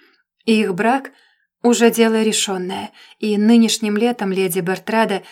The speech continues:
приедет в Денло, дабы обвенчаться с Эдгаром. В Норфолке уже все говорят об этом,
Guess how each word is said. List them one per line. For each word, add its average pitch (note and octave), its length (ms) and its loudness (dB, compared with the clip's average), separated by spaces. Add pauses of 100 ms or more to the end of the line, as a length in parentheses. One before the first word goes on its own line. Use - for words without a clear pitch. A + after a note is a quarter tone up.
(140)
приедет A#3+ 520 -2
в G#3 100 -8
Денло, A3 540 -2 (140)
дабы G3+ 400 -2
обвенчаться G#3 720 -2
с - 120 -6
Эдгаром. F3+ 640 -4 (580)
В G#3 120 -4
Норфолке A3 600 0
уже F3 240 -6
все A3 520 -2
говорят G3 520 -2
об E3+ 160 -2
этом, F3+ 320 -6